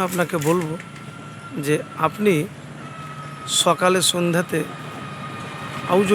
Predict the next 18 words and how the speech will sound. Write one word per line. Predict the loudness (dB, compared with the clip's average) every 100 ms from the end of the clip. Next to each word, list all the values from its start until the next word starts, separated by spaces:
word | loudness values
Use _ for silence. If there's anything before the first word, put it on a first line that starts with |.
| 6
বিকালিমাতিল্লাহি | 6 6 6 6 4 6 6 4 2
তাম্মাত | 2 4 4 4 2
মিন | 4 4
শাররি | 4 6 6
মা | 6 6
খলাক, | 4 4 4 2 2 2 4 4 4 4 4 2 2 2 0 2 4
এই | 6
দোয়াটি | 6 4 2 2
তিনবার | 4 6 6 4
করে | 0 0
আপনি | -2 -2 -2
পাঠ | -4 -2
করবেন, | 2 2 2 -2 -6 -8 -8 -8 -8 -10 -10 -10 -12 -12 -12 -10 -10
তাহলে | 2 4 6 4 0 -12 -12 -14 -14 -14 -14 -14 -12 -12 -12 -12 -6
কোনো | 0 4 6 4 2 -8 -14 -14 -14 -12 0 4
অনিষ্ট | 6 4 2 0 2
প্রাণী | 4 6 4 2 -4 -10 -12 -2 0
আপনার | 2 2